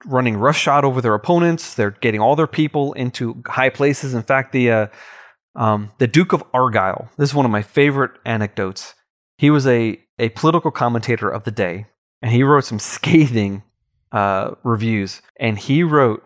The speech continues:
about a reign of terror at the hands of the early Darwinists. And he cited Darwin's ideas of coral reef development, which were wrong,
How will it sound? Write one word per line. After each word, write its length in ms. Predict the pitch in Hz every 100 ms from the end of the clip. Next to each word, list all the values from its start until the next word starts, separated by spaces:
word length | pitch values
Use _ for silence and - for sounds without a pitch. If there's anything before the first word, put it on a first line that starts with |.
| _
about 300 | 113 107 107
a 80 | 104
reign 540 | 95 95 113 139 151 160 -
of 420 | 120 120 120 -
terror 640 | - 139 131 98 82 107 - _ -
at 120 | 110
the 60 | 104
hands 320 | 104 123 123
of 60 | 123
the 100 | 131
early 260 | 117 107 107
Darwinists. 720 | 98 98 92 90 - - - _ _ _ _ -
And 100 | 120
he 80 | 117
cited 640 | - 147 170 139 120 107
Darwin's 680 | 123 139 139 131 117 - _ -
ideas 560 | 120 120 131 135 127 117
of 140 | 110
coral 220 | - 139 117
reef 240 | 139 160
development, 500 | 127 107 98 110 117
which 240 | 135 143 -
were 120 | 123
wrong, 680 | 107 110 151 143 101 104